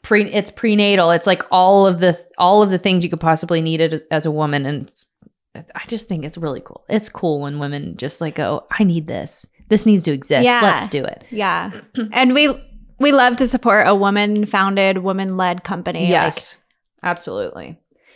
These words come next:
Speaker 1: Um, oh, and then we had Leslie Hughes, which is another Bachelor alum, um, that shared her birth story. And she was talking about new mom life.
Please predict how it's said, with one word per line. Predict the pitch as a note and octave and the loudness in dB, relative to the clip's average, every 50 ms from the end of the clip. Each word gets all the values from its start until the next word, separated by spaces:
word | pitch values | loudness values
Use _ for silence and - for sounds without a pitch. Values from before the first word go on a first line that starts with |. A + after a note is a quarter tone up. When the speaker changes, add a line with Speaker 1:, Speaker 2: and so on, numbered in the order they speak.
| _ _ _ - | _ _ _ -2
Speaker 1:
Um, | A3+ A3 G#3+ G#3+ G#3+ - | 0 2 2 2 2 2
oh, | B3+ B3+ | 2 4
and | B3+ B3+ | 4 4
then | B3 | 4
we | B3 B3+ | 4 4
had | B3 A#3 G3+ | 4 4 4
Leslie | G#3 G3+ G3+ G3 G3+ G3+ F#3+ F#3 | 4 2 2 2 2 2 2 2
Hughes, | - - G#3 G3 F#3+ F3+ F3+ F3+ F3+ - | 0 0 2 4 6 6 6 4 4 0
which | - F#3+ - F#3 | -4 -6 -4 -4
is | F#3 F3+ | -2 0
another | F3 F3 E3+ F3 F3 | 2 4 4 4 4
Bachelor | E3 E3+ D#3+ D#3 D#3 - - E3 D#3+ | 2 2 0 0 -2 -2 -2 0 0
alum, | D#3+ D#3 D#3 D#3+ D#3 D#3 D3+ D#3 D#3 D#3 _ _ _ _ _ _ _ _ _ - | 0 0 0 0 -2 -2 -2 -6 -8 -14 _ _ _ _ _ _ _ _ _ -10
um, | - F3 D#3+ D#3 D#3 D3+ D3+ D#3+ - _ _ _ - _ _ - | -8 -6 -4 -4 -4 -6 -8 -12 -16 _ _ _ -20 _ _ -6
that | F3+ D#3+ - | -4 -4 -4
shared | - F#3 F3 E3+ | -2 -2 -2 0
her | D#3+ D#3+ | -2 -2
birth | - D#3+ D#3 D#3 | -2 -2 -2 -4
story. | - - - E3+ D#3+ D#3+ D#3 D#3 D#3 D#3 D#3 - - - | -4 -6 -4 -2 0 0 2 0 0 -2 -4 -6 -10 -8
And | F3 E3 D#3+ D#3+ | -8 -8 -8 -8
she | - - F3+ | -8 -10 -10
was | E3 - | -8 -6
talking | - F3+ E3+ E3 | -4 -4 -4 -4
about | F3 D#3+ - - | -4 -6 -4 -4
new | E3+ E3 E3+ E3+ E3+ | -4 -2 -2 -2 -2
mom | E3 E3 D#3 D#3 D#3 D#3+ E3 | -2 0 0 0 0 -2 -2
life. | E3 D#3+ D#3+ E3 E3 E3 - - _ | -2 -2 -2 -2 -4 -4 -8 -12 _